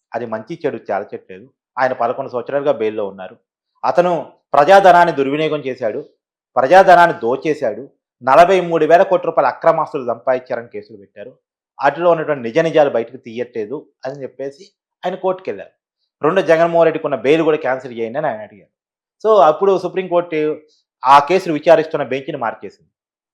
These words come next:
అది కూడా జగన్మోహన్ రెడ్డికి ఇబ్బందికరమైన పరిణామం. ఒకటి, పిటిషన్ ద్వారా ఇబ్బంది పెడుతున్నాడు,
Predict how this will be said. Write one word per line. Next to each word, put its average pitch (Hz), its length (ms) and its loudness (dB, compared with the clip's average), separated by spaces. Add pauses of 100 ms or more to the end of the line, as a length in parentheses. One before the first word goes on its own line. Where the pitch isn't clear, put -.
(880)
అది 165 180 2
కూడా 214 200 8
జగన్మోహన్ 156 420 2
రెడ్డికి 139 220 -8
ఇబ్బందికరమైన 123 540 -4
పరిణామం. 90 280 -20 (520)
ఒకటి, 202 240 4 (100)
పిటిషన్ 185 380 -2
ద్వారా 175 200 2
ఇబ్బంది 135 260 -2
పెడుతున్నాడు, 98 380 -14